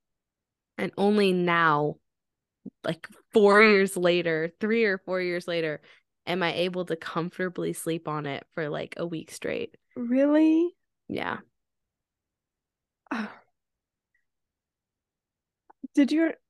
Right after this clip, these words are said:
Speaker 2: what was it like getting your Helix? Was that also bad?
Speaker 1: No. My
Speaker 2: Damn
Speaker 1: Helix,
Speaker 2: it.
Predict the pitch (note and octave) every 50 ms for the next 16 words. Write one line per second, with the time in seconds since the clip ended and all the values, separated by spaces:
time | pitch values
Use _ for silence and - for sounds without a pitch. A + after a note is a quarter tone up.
0 | _ _ - - B3 - _ _ - C4+ - - - - G4+ C#4 A#3+ C4+ D4 D#4
1 | F4 E4 F4+ F4 C#4 D4 C#4 B3 C4+ B3+ B3 A#3+ A3+ G#3 G#3+ F#3 - - B3 A#3
2 | F#3+ - - - - _ _ _ _ _ _ _ _ _ _ _ _ - A3 A#3
3 | A#3 A3+ G3+ - - - _ _ - B3 - - _ _ - A3 A3 A3+ A3+ -
4 | C4 C4 B3 D4 D4+ D#4 D#4+ E4+ E4+ E4+ - _ _ _ _ _ _ - A3+ A#3
5 | B3 A#3+ A#3+ A#3 A3+ A3+ A3+ A3+ B3 - - - - _ _ _ _ - B3 B3
6 | C4 C#4 C#4 D#4 D#4 D#4+ E4 D#4+ D4 C4 A#3 A3 G3 A#2+ - - -